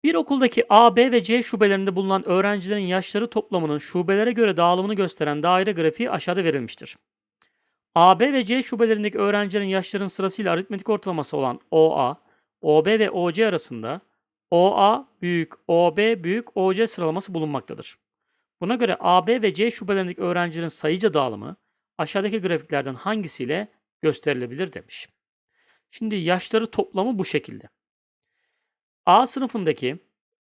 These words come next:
öğrencilerin, mesela bu yüz yirmi, burası doksan, burası da ne olacak? İki yüz ondan yüz elli derece geldi. Şimdi ben buradaki insanların, e,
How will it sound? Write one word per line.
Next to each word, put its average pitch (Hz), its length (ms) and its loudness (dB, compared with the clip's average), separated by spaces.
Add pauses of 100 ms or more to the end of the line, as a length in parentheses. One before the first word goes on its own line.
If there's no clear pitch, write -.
(300)
öğrencilerin, 151 680 2 (120)
mesela 151 380 -4
bu 185 100 -4
yüz 151 280 -6
yirmi, 127 320 -6 (120)
burası 156 300 -4
doksan, 143 440 -4 (1300)
burası 165 260 -4
da 143 100 -6
ne 165 60 -6
olacak? 156 480 -6 (100)
İki - 240 -10
yüz 139 140 -6
ondan 160 400 -6 (300)
yüz 214 360 -8 (280)
elli 196 340 -4
derece 160 280 -2
geldi. 143 360 -2 (400)
Şimdi 240 200 -10
ben 233 220 0
buradaki 247 380 -6
insanların, 185 640 -2 (220)
e, 147 320 -2